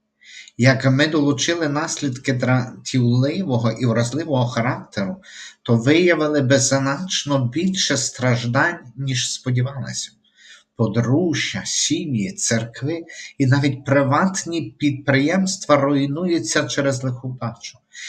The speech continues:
І все це підтверджують слова Писання: «Нічого нема поза людиною,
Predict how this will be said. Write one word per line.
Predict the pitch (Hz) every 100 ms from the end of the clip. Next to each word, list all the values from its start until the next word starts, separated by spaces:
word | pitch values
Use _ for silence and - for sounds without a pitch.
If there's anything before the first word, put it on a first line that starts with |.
| - -
І | 123
все | 117 - 143
це | 147 156
підтверджують | 123 123 - 127 139 139 127 147 143 143 - - _
слова | - - 113 110 107
Писання: | 107 - - 110 101 95 - - _ _ - - -
«Нічого | 117 120 135 123 123 - 135 143 143
нема | 139 127 135
поза | 123 135 127
людиною, | 120 120 120 123 147 151 147